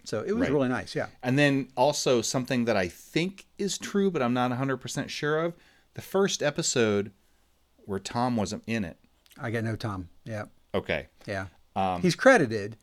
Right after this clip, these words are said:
Speaker 1: He's in the credits
Speaker 2: Right.
Speaker 1: as a season regular, of course,
Speaker 2: Right.
Speaker 1: but he, uh, he was not in this.
Speaker 2: I think that's gotta be the first one Tom wasn't part of, 'cause I think this would've, I would've remembered that.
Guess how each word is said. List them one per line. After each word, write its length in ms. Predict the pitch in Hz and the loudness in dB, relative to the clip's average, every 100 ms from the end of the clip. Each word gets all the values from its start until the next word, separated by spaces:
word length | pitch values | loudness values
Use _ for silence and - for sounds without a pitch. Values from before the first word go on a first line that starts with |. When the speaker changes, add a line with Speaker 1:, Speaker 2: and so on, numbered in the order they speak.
| _ | _
Speaker 1:
He's 160 | 147 139 | -4 0
in 120 | 156 | 0
the 80 | 131 | 0
credits 480 | - 104 90 98 | -2 -4 -6 -4
Speaker 2:
Right. 220 | 101 87 - | 0 0 0
Speaker 1:
as 160 | 113 | -8
a 80 | 107 | -8
season 380 | - 127 101 95 | -6 -6 -6 -6
regular, 320 | 98 90 90 | -8 -8 -10
of 60 | 85 | -6
course, 100 | 95 | -2
Speaker 2:
Right. 240 | 78 65 | -2 -4
Speaker 1:
but 160 | - 92 - - - _ | -10 -14 -16 -20 -20 _
he, 240 | 110 101 | -6 -4
uh, 160 | 95 87 | -4 -6
he 140 | 110 | -6
was 120 | 101 | -8
not 160 | 113 104 | -6 -8
in 160 | 95 87 | -8 -10
this. 280 | 90 - - _ - _ _ _ _ _ | -10 -12 -14 _ -20 _ _ _ _ _
Speaker 2:
I 80 | 180 | -4
think 200 | 185 320 | -2 -2
that's 180 | 320 - | -2 -2
gotta 260 | 180 220 240 | -4 -4 -2
be 100 | 220 | -2
the 100 | 156 | -2
first 300 | 147 135 127 | -4 -2 0
one 120 | 110 | -2
Tom 220 | 110 113 | 0 0
wasn't 280 | 107 101 104 | 2 0 -4
part 240 | 107 101 92 | 0 0 0
of, 360 | 85 82 - - _ _ _ _ _ | -4 -10 -16 -20 _ _ _ _ _
'cause 160 | - 175 | -4 0
I 60 | 202 | 2
think 220 | 202 196 | 0 0
this 220 | 196 - | -2 -2
would've, 220 | 190 180 156 _ _ _ - | -2 -2 -4 _ _ _ -2
I 40 | 160 | 4
would've 260 | 190 160 | 4 4
remembered 380 | 131 127 120 98 | 2 2 2 0
that. 260 | 73 57 | -4 -10